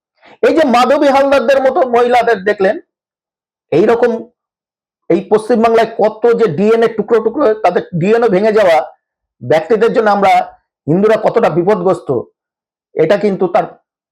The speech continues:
প্রমাণ। আমি ধরে নিলাম সিনেমাটা প্রোপাগান্ডা, কিন্তু জিন্না যে কথাগুলো বলেছে,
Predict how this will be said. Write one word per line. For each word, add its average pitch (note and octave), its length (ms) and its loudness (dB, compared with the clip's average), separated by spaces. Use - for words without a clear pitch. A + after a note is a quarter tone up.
প্রমাণ। C#3+ 260 -2
আমি A#3+ 160 0
ধরে A3+ 280 2
নিলাম D#4 260 2
সিনেমাটা C4+ 480 0
প্রোপাগান্ডা, A3 640 0
কিন্তু F#3 140 -4
জিন্না G#3+ 340 2
যে A#3 160 0
কথাগুলো B3 380 0
বলেছে, B3 300 0